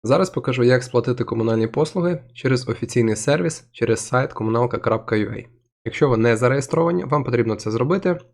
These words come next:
Можете перейти за підказкою в правому куті і подивитися, як це робиться. Я зараз просто входжу, вписую свою електронну пошту або номер телефону і вхід.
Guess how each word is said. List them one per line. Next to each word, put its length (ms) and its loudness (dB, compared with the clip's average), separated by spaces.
Можете 260 -2
перейти 440 2
за 300 0
підказкою 680 -4
в 120 -20
правому 360 2
куті 440 0
і 100 -4
подивитися, 720 -2
як 220 0
це 100 -8
робиться. 360 -10
Я 160 4
зараз 200 0
просто 320 -4
входжу, 360 0
вписую 540 -2
свою 300 -12
електронну 360 -4
пошту 280 -6
або 120 -4
номер 240 -2
телефону 500 -2
і 180 -4
вхід. 420 -12